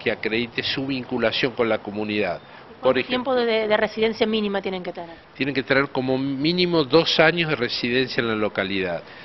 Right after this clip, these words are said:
Speaker 1: Nosotros hemos tenido, por ejemplo, extranjeros, eh, ligados a la comunidad por lazo de parentesco, es, por ejemplo, la esposa de un, de un argentino.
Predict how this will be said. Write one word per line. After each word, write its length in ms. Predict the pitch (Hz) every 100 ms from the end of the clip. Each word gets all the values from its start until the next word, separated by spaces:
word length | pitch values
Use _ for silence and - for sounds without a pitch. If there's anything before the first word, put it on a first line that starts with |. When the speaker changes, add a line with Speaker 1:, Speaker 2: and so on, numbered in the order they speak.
| - -
Speaker 1:
Nosotros 460 | 123 - 151 151
hemos 240 | 151 143 127
tenido, 480 | 139 135 175 180 156
por 240 | 113 113
ejemplo, 440 | 117 - 123 117 113
extranjeros, 840 | - 117 110 - 143 151 160 - - - - - -
eh, 1040 | 110 104 101 101 98 95 95 92 87 90 90 92 -
ligados 480 | 107 104 107 135 135
a 20 |
la 100 | 127
comunidad 460 | 110 107 113 135 160
por 140 | 127
lazo 260 | 110 120 131
de 60 |
parentesco, 800 | 104 107 107 107 185 160 - 165 196 - - -
es, 120 | 92 87 -
por 120 | 92
ejemplo, 420 | 87 95 92 95
la 180 | 82 85
esposa 480 | 82 - 117 110 -
de 180 | 90 92
un, 120 | 95
de 380 | 85 80 - 98
un 120 | 95
argentino. 800 | 90 87 101 92 - 147 123 127